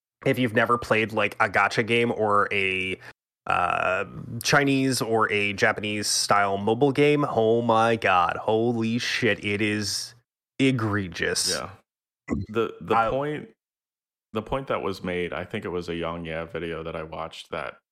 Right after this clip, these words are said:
Speaker 2: really got me, was Wyatt saying, uh, Wyatt Chang, who was the "You guys got phones," like, meme guy.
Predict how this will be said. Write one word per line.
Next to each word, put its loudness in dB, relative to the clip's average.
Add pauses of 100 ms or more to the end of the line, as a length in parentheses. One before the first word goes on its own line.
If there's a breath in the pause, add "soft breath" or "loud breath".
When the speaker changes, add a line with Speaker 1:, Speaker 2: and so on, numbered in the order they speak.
Speaker 2:
really -4
got -8
me, -8
was -10 (220)
Wyatt -4
saying, -8 (600)
uh, -6
Wyatt -4
Chang, -8
who -10 (160)
was -6
the -4 (160)
"You -10
guys -8
got -8
phones," -10 (240)
like, -10 (320)
meme -6
guy. -6